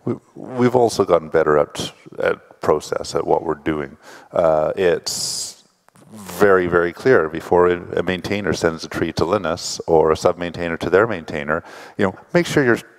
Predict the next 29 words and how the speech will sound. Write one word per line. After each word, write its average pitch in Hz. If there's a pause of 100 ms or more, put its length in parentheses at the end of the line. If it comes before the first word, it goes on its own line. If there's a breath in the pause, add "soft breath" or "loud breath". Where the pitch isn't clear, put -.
(200)
kernel 113
builds 101
on 82
all 87
mod 78
config 78
on 76
x 78
eighty-six. 76 (120)
And, 87
you 95
know, 92
these 113
are 104
things 92
that 80 (1400 loud breath)
I 113
think 104
a 104
few 107
years 104
ago 92
were 90
more 85
sloppy -
than 78
they 73
are 71
now. 69